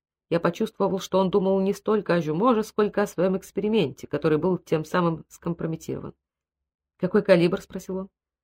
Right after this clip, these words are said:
«Вроде бы шесть и тридцать пять». «А вдруг его ещё можно спасти?» «Не пули наносят главный урон. Всё будет зависеть. Не двигайте его с места. Еду».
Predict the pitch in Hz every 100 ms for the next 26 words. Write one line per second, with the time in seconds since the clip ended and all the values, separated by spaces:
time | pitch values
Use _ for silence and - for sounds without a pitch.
0 | _ _ - 180 190 196 220 196 - -
1 | - 220 - 202 208 180 - 151 - _
2 | _ _ _ _ _ _ _ _ - 131
3 | 156 214 269 277 277 262 233 220 - 226
4 | - - _ _ _ _ _ _ _ _
5 | _ _ 165 170 - 262 285 156 131 -
6 | 139 151 139 180 151 - _ _ _ -
7 | 208 247 202 226 254 254 247 - _ _
8 | - - 50 208 190 170 165 147 135 -
9 | 110 - - _ 170 196 -